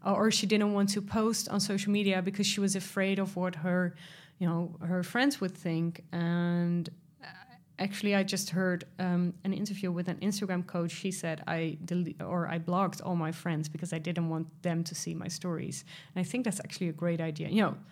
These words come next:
say things like, "Okay, I'm, I'm gonna block you now." Um, you know, you don't have to block them out of your life. And, uh, yeah.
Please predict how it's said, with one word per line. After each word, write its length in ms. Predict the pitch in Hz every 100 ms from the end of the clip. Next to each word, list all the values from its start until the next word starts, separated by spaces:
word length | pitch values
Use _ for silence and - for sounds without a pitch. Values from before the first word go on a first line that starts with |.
| - - -
say 680 | - 196 180 180 180 165 -
things 260 | 185 170 185
like, 200 | 170 -
"Okay, 240 | - 175
I'm, 260 | 160 170 165
I'm 100 | 185
gonna 180 | 170 170
block 340 | 190 208 -
you 60 | 175
now." 400 | 160 156 208 254 - - - -
Um, 480 | 175 165 160 156 165 175
you 80 |
know, 80 | 156
you 100 | 196
don't 180 | 175 175
have 120 | 175
to 100 | -
block 280 | 170 160 156
them 120 | 185
out 160 | 170 175
of 120 | 180
your 120 | 190
life. 580 | 180 185 160 240 - - -
And, 480 | 180 175 175 175 175
uh, 380 | 175 175 170 170 - - - _ - - -
yeah. 260 | 190 220